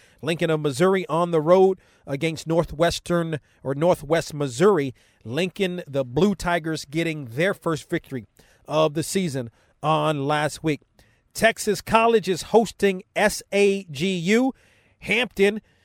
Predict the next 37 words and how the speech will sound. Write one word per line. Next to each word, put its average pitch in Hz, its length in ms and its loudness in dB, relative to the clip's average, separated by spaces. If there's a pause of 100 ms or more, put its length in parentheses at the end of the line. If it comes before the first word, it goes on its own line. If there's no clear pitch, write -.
(140)
uh, 156 300 2
is 185 220 2
hosting 190 520 2
Virginia 165 720 0 (320)
University 175 680 0
of 156 180 2
Lynchburg. 175 580 0
It's 170 240 -4
homecoming. 180 760 0 (340)
And 139 240 2
Virginia 226 540 2
L-, 175 140 0
L-, 180 180 -2
University 202 520 2
of 160 80 2
Lynchburg 170 560 2
having 190 260 0
a 170 80 -2 (220)
tough 190 200 0
season 214 460 -4 (280)
compared 185 360 -2
to 160 80 -4
last 180 380 0
year 165 160 0
where 160 200 0
they 160 140 0
won 156 300 0
four 180 340 4
football 214 480 2
games. 220 420 -4 (360)
Um, 165 180 -2
the 156 80 -2
Dragons 175 460 0
won 160 180 -6
four 185 200 0
football 196 380 0
games, 202 380 -4